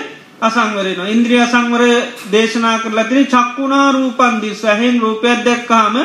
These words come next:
නිමිත්තක් ගායි හෝති. නිමිති ගන්නවා. අනුව්‍යංජනක් ගහති. අනුව්‍යංජන කෙනකොට සටහන් ස්වරූප වශයෙන් ගන්න.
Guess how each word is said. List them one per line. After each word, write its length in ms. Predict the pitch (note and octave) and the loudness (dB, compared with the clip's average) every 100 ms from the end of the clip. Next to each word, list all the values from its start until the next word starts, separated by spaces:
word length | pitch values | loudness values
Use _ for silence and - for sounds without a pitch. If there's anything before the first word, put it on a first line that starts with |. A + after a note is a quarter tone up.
| G4+ - - - | -4 -12 -20 -8
නිමිත්තක් 600 | B3 C#4 C#4+ - C#4 B3 | 2 4 4 2 -2 0
ගායි 360 | B3 B3 A#3+ A3+ | 2 2 2 0
හෝති. 260 | A3 A3 | -2 0
නිමිති 320 | A#3+ C#4+ - A#3+ | 4 4 4 2
ගන්නවා. 400 | A#3 G3 E3 - - | 2 0 -6 -12 -14
අනුව්‍යංජනක් 800 | - A3+ C4 C4+ B3+ B3 B3 A#3 | -2 0 2 2 2 2 0 0
ගහති. 600 | A3+ G#3 G3 G3 F3+ - - - | 0 0 0 -4 -8 -10 -20 -6
අනුව්‍යංජන 720 | G#3+ B3 B3+ C4 B3 B3 B3+ G#4+ D4+ | 0 4 4 4 4 2 2 0 -2
කෙනකොට 420 | B3+ A#3+ A#3 B3 B3+ A#3 - - - | 0 0 2 0 0 -4 -8 -16 -6
සටහන් 580 | - B3 B3+ C4 C4+ C4+ | -2 0 2 2 0 0
ස්වරූප 360 | B3 B3+ A#3+ | 0 0 0
වශයෙන් 420 | A#3+ A#3+ B3 C4+ | 2 2 2 2
ගන්න. 180 | B3 A#3 | 2 0